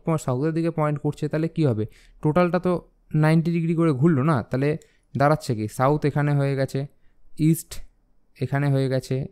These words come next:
এটা নর্থ হয়ে গেছে, আর এটা কি হয়েছে? ওয়েস্ট হয়ে গেছে। তাহলে সীতা যে বলছে ট্রাভেলার, এখানে এই লাইনটা কিন্তু খুব ভালো করে পড়বে, when, আহ, went to the wrong direction thinking it to be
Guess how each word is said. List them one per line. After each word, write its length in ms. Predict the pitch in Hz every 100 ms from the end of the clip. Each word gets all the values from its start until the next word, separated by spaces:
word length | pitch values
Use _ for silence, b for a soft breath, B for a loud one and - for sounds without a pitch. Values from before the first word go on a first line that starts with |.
| - 135
এটা 160 | 151 143 120 113
নর্থ 240 | 127 139 -
হয়ে 120 | 131 127
গেছে, 200 | 123 127 - _
আর 80 | 127 120
এটা 120 | 135 147
কি 60 | 151
হয়েছে? 180 | 151 190 123
ওয়েস্ট 240 | 127 - 110
হয়ে 120 | 98
গেছে। 180 | 104 - 107 b b b -
তাহলে 220 | 123 151 -
সীতা 300 | 147 135 156 175
যে 80 | 156 131
বলছে 200 | 127 139 135
ট্রাভেলার, 420 | 123 113 120 139 202 - b b b 143
এখানে 180 | 156 165 160
এই 60 | 143
লাইনটা 280 | 131 135 170 170
কিন্তু 160 | 165 160
খুব 80 | 156 120
ভালো 120 | 123 135
করে 120 | 143 -
পড়বে, 240 | 123 107 104
when, 160 | 135 147 -
আহ, 140 | 123 117 120
went 260 | 147 165 170
to 60 | 175 165
the 100 | 175 220 220 _ _ -
wrong 380 | 131 135 160 185 160
direction 440 | 135 139 139 - 160 175 -
thinking 500 | 139 151 139 190 120 98 _ 160
it 80 | 180 - -
to 80 | 151
be 80 | 135